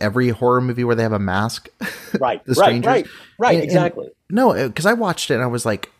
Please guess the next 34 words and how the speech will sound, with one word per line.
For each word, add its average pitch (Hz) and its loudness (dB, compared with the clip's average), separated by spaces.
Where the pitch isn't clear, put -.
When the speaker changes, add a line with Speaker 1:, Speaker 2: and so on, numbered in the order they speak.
Speaker 1:
people 165 2
in 143 0
reviews 123 0
would 101 -4
say 107 0
stuff - -8
like - -16
that, - -10
and 107 0
I 104 4
would 98 0
look, 104 -2
I - 0
was 101 0
Speaker 2:
Yeah. 131 2
Speaker 1:
like, 90 -6
"Okay, 101 2
so 101 -2
it's - -6
kinda 107 -2
like 98 0
The 82 -12
Strangers." 101 -2
I 117 2
don't 131 4
really 104 2
like 98 0
The 110 -2
Strangers. 117 -2
I, 98 0
I 107 -4
Speaker 2:
Right. 69 -14
Speaker 1:
personally, 113 0
I, 101 0